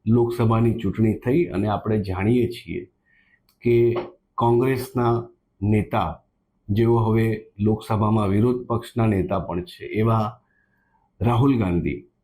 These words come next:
વાયનાડથી લોકસભામાં ચૂંટાયા હતા.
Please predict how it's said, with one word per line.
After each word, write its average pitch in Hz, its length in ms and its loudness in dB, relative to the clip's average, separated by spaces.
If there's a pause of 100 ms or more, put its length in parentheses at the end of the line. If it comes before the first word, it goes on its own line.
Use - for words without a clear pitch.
(520)
વાયનાડથી 117 760 0 (880)
લોકસભામાં 107 760 2
ચૂંટાયા 85 540 -2
હતા. 82 300 -14